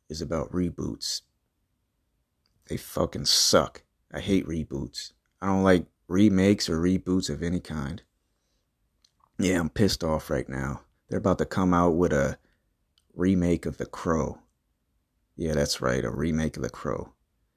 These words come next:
Not necessary at all. Dude, a remake of The Crow, that is so disrespectful to Brandon Lee's legacy. It pisses me off. 'Cause I love the original Crow so much.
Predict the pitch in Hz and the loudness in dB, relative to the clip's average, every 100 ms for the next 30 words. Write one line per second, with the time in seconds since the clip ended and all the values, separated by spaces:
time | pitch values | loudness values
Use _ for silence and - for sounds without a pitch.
0 | _ _ _ _ _ 85 104 104 107 98 | _ _ _ _ _ 2 6 6 6 2
1 | - 85 - 85 85 82 76 69 71 67 | 2 0 0 2 2 2 0 0 -2 -6
2 | - _ _ _ _ _ _ _ _ _ | -10 _ _ _ _ _ _ _ _ _
3 | _ _ _ _ _ 82 85 73 87 90 | _ _ _ _ _ -2 0 2 2 6
4 | 104 107 101 92 87 - 95 87 87 92 | 8 8 6 2 -2 -4 -2 0 0 0
5 | 78 - - 95 92 95 92 92 80 - | 0 0 2 4 4 4 2 0 -2 -4
6 | - 85 - - 85 82 - 78 73 82 | -4 -4 -4 -6 -4 -4 -8 -10 -8 -6
7 | 87 87 78 85 76 69 78 76 - 87 | -4 -2 -2 -2 -2 -2 -2 -2 -2 -2
8 | 82 _ _ _ _ _ _ _ _ _ | -4 _ _ _ _ _ _ _ _ _
9 | _ _ _ _ _ _ _ _ _ _ | _ _ _ _ _ _ _ _ _ _
10 | _ _ - - - 90 82 - 69 - | _ _ -18 -12 -4 -2 -2 -4 -8 -8
11 | - - _ _ _ _ - 92 92 104 | -10 -10 _ _ _ _ -6 0 6 8
12 | 110 92 92 85 98 95 87 80 - 82 | 8 6 0 2 2 2 -2 -6 -6 -4
13 | 80 - 73 78 80 73 - | -4 -6 -8 -6 -6 -8 -10